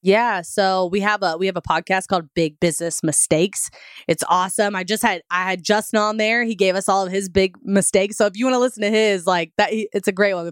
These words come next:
full of gold nuggets. So we love doing that podcast, and our goal is just to highlight, like, what are mistakes that we've made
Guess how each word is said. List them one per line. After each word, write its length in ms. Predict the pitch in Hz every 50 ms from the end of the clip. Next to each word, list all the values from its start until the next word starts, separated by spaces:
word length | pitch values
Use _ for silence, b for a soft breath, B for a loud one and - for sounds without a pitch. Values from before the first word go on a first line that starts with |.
| - -
full 160 | 214 214 214
of 100 | 190 175
gold 240 | - 185 185 175 175
nuggets. 320 | 170 160 156 151 160 -
So 160 | - 180 175 - b b b b b b
we 80 | 208
love 220 | 214 220 220 196 -
doing 160 | 214 208 202
that 160 | 190 165 - -
podcast, 640 | 190 180 180 180 - - 185 175 170 170 - -
and 140 | 185 170 170 B B B B B B
our 120 | B 175 185
goal 200 | 180 208 208 214
is 100 | 196 -
just 220 | - 190 - -
to 60 | 190
highlight, 600 | 165 - 185 175 175 180 175 170 170 170 165 - - -
like, 220 | 165 165 160 - -
what 140 | 170 202 233
are 60 | 240
mistakes 500 | 240 220 - - 220 208 190 - - -
that 340 | 196 175 170 165 - 175 160
we've 220 | 175 185 208 196
made 320 | 202 190 185 190 208 214